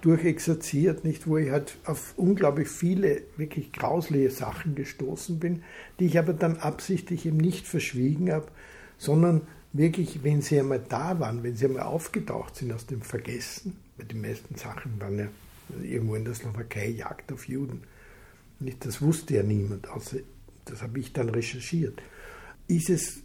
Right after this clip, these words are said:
meines Erachtens trotzdem sehr, sehr wichtig, dass man diese Dinge festhält, auch im Namen zum Beispiel der Opfer, an die wir uns erinnern müssen. Und da kommen wir wieder zur Erinnerung, die Täter waren ja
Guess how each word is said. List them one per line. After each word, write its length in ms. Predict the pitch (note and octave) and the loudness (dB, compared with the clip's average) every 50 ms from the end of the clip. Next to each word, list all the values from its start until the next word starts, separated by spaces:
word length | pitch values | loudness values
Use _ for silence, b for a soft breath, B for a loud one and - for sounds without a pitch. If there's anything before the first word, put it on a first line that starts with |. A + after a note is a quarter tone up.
| - | -8
meines 400 | - D3 C#3 C#3 D3+ E3+ E3 - | 0 2 4 4 4 4 2 2
Erachtens 500 | D3 B2+ B2+ - - G3 F3+ - - - - - D#3 D3+ - - - - - | -2 -4 -4 -4 -2 -2 -2 -2 -4 -6 -6 -6 -6 -6 -6 -10 -16 -16 -4
trotzdem 480 | - B2+ D3+ D#3 D#3 - - G3 D#3 - | 4 6 6 6 4 2 0 0 0 0
sehr, 260 | - - D3+ D3 C#3+ | 0 0 0 0 0
sehr 160 | B2 C#3+ C3 | 0 0 0
wichtig, 400 | C#3 C#3+ C#3 - - D#3 B2 - | 0 -2 -4 -4 -6 -8 -8 -6
dass 180 | - C#3 A2 C3+ | -8 -8 -6 -6
man 140 | C#3 B2 - | -6 -4 -2
diese 280 | - C#3+ - - C#3 | -2 -2 -2 -2 -4
Dinge 300 | - - C#3 C3+ C#3+ C3+ | -6 -6 -6 -6 -4 -6
festhält, 800 | - - - C3 B2 - - - - - D#3+ F3+ - - - - - - | -6 -6 -6 -4 -4 -4 -6 -8 -8 -6 -6 -6 -8 -12 -20 -20 -12 -4
auch 340 | - C#3+ D3 E3 - - - | 2 4 4 4 4 2 2
im 120 | - D3 C#3+ | 4 4 4
Namen 380 | C3 A#2+ A#2 B2+ C#3+ D#3+ D#3+ | 4 2 2 2 2 2 2
zum 160 | D#3+ - D#3 D3 | 2 0 -2 -4
Beispiel 260 | D3 - - - C3 | -4 -6 -6 -8 -6
der 220 | - D#3 - - - | -6 -6 -2 2 2
Opfer, 440 | C3 - - - - - F3+ F#3 - b b b b b | 2 2 0 -4 -6 -4 -4 -4 -6 b b b b b
an 200 | - C#3+ C3+ B2+ | -2 0 0 2
die 160 | C3+ D#3+ C#3+ D3 | 4 2 4 4
wir 100 | D#3 D#3+ | 2 2
uns 160 | E3 D#3 - | 2 0 0
erinnern 420 | E3 C#3 E3 F#3+ F#3 D3 A2+ G#2 | 2 4 6 8 8 8 6 4
müssen. 320 | G2 G2 - - - - - - - - - - - | 0 -4 -6 -10 -14 -18 -18 -20 -20 -20 -18 -6 -2
Und 240 | D3+ C3 A#2 - | -2 -2 0 2
da 200 | C3+ A#2 C3 D#3 | 4 6 6 6
kommen 320 | D#3 - - E3 D#3+ D3+ C3+ | 6 4 2 2 2 2 0
wir 100 | - - | 2 4
wieder 220 | E3+ F#3 F#3 - - | 6 6 6 6 4
zur 160 | - C#3 B2 | 2 0 0
Erinnerung, 440 | G#2+ A#2 B2 C#3 E3 F#3+ F#3 F#3 B B B B B B B B B B B B B - | 4 6 6 6 6 4 4 0 B B B B B B B B B B B B B -2
die 160 | D3+ C#3+ - | -2 -2 0
Täter 480 | - - C#3+ D#3 F#3 F#3 - F#3+ E3 C3+ | 4 6 8 10 8 8 6 4 2 4
waren 260 | C3+ B2 C3+ D3 E3 | 2 2 4 4 4
ja 120 | E3 D#3 | 4 4